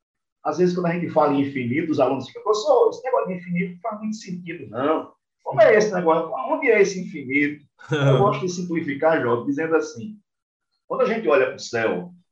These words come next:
Speaker 1: o Sol, por exemplo, está a cento e cinquenta milhões de quilômetros da Terra.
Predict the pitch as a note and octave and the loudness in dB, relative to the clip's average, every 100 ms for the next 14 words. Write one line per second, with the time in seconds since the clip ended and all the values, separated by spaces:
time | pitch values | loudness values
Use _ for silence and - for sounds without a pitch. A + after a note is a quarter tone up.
0 | _ - D#4 F3 C#3+ B2+ A#2 A2 G#2+ A#2 | _ -12 -8 -2 4 4 4 -2 -4 -4
1 | C3+ C3+ G2+ F2+ - _ _ _ - G#2+ | -4 -4 -8 -14 -18 _ _ _ -14 -12
2 | - A#2+ B2 C3 C3+ A#2+ A#2 - G#3 G3 | -2 2 4 4 2 0 -4 -4 -4 -2
3 | E3 D3+ C#3 C#3+ C#3+ C3 A#2 A2+ B2+ A#2 | -4 -4 -2 -2 -2 -6 -4 -2 -2 -4
4 | A2 G#2 G#2+ G#2+ - G2+ - F2 F2 | -8 -6 -2 -2 -4 -6 -8 -10 -12